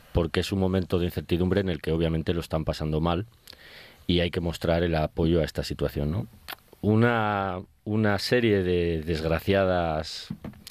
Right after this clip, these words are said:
eh, de desgraciados acontecimientos, eh, como la decisión unilateral, inexplicable, de la empresa Alcoa, pues pone a, al borde del despido a, a numerosas familias. Es,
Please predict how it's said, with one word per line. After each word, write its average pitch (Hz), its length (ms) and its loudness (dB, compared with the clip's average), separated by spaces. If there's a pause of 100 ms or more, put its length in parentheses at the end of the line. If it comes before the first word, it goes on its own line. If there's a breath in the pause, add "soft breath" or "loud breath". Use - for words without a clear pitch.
(540 loud breath)
eh, 78 520 0
de 82 200 -2
desgraciados 82 480 0
acontecimientos, 95 1120 -2
eh, - 280 -8
como 76 300 -2
la 78 140 2
decisión 90 520 0
unilateral, 85 760 0 (580 soft breath)
inexplicable, 85 720 -2
de 78 100 -4
la 78 100 0
empresa 87 380 -2
Alcoa, 104 500 0 (840 loud breath)
pues 87 200 0
pone 95 400 0
a, 76 640 -2 (120)
al 82 220 -2
borde 92 300 2
del 92 100 2
despido 110 540 2
a, 71 560 -4 (120)
a 82 120 -8
numerosas 87 480 -2
familias. 127 680 0
Es, - 360 -10